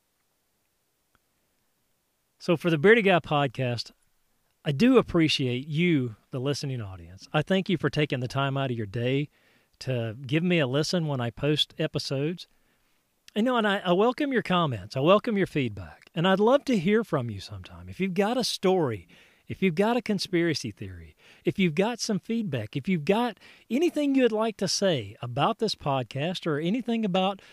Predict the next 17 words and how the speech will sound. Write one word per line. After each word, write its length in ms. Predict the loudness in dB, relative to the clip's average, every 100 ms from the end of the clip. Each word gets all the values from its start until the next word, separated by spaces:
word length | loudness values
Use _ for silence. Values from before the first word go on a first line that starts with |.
| -14
life 300 | -6 -4 -2
in 120 | 0 2
general, 520 | 2 2 -2 -4 -14 _ _ _ _ _ _
please 400 | -2 2 4 2
send 320 | 0 0 2 2
me 180 | 2
a, 220 | 2 0 -2
an 200 | -2 0
email 600 | 0 0 -2 -4 -14 -20 _
at 340 | -2 -2 -6 _ _ _ _ _ _ -6
bearded 380 | 2 2 2 2
guy 280 | 4 4 2
podcast 880 | -2 0 0 -2 -10 -12 -16 -20 -20 _ _
at 180 | -8 -6
gmail 600 | -2 0 2 0 -2 -2
dot 280 | -4 -10 -12
com. 340 | -8 -6 -8